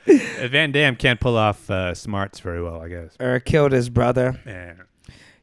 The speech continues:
Speaker 2: You know, I seen his audition tape once, dude. It was crazy. Like, his first, when he came to America to be an actor, he was doing that helicopter kick,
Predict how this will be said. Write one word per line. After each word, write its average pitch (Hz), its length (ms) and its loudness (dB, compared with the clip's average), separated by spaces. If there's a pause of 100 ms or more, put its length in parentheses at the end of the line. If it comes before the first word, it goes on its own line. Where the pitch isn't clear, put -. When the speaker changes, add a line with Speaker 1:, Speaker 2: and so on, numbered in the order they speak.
Speaker 2:
You 151 100 2
know, 202 220 6
I 156 120 4
seen 190 300 4
his 147 300 2
audition 135 600 2
tape 120 340 -2
once, 113 340 -4
dude. 117 280 0
It 123 100 -2
was 143 160 -4
crazy. 127 460 -2
Like, 110 280 -6
his 120 240 -6
first, 120 460 -2 (320)
when 123 140 -4
he 131 80 -2
came 135 260 -2
to 131 140 2
America 127 460 -2
to 127 80 -4
be 127 140 0
an 117 100 -4
actor, 123 360 -6
he 127 80 -2
was 113 160 -8
doing 123 220 -6
that 113 180 -10
helicopter 123 720 -6
kick, 127 360 -6